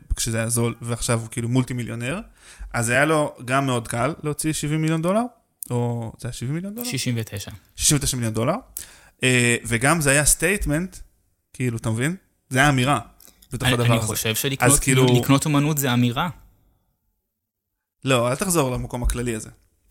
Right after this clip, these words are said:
Speaker 1: כאילו, ה-, עצם הסיפור הזה של ביפל, הוא כאילו כמו, אה,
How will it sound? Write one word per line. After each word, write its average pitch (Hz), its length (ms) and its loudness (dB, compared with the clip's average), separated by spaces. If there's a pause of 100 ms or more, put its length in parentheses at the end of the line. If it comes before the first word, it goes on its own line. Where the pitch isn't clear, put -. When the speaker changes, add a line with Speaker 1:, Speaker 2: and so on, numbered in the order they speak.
(120)
Speaker 1:
כאילו, 120 360 0
ה-, 113 400 -2 (180)
עצם 151 280 2
הסיפור 143 380 0
הזה 127 100 0
של 120 120 -10
ביפל, 160 460 -4 (500)
הוא 160 360 2 (220)
כאילו 139 420 0
כמו, 143 560 0
אה, 120 60 -6